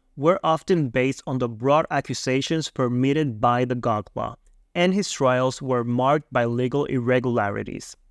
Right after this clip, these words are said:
His treatment in prison, including allegations of inhumane conditions and medical mistreatment, became a cause celebre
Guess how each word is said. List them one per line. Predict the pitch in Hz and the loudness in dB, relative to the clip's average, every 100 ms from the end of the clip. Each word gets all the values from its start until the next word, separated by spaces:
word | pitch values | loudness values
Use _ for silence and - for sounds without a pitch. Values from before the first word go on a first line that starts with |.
| _ - - _ - | _ -20 -20 _ -20
His | - 147 160 | -2 0 0
treatment | - 147 156 160 | 0 0 2 2
in | 127 | 2
prison, | - 123 123 160 160 165 _ _ | 0 0 0 0 0 -2 _ _
including | 147 139 - 160 190 170 | -2 -2 0 0 2 2
allegations | 131 127 113 120 131 - 156 143 | 0 0 0 -2 0 0 -2 -2
of | 123 - - | -6 -6 -2
inhumane | 160 180 185 139 131 | 0 2 2 2 2
conditions | 135 123 110 117 - 139 135 - | 0 -2 -2 -4 -2 -4 -4 -6
and | 156 170 | -2 0
medical | 165 160 - 165 | 2 0 0 2
mistreatment, | 139 - 135 143 165 170 175 _ _ - | 2 0 -2 0 0 -2 -4 _ _ -6
became | 147 - 175 196 | -6 0 2 2
a | |
cause | - - 147 | 0 -2 -2
celebre | - 127 131 151 165 175 | -2 -2 -2 0 0 -2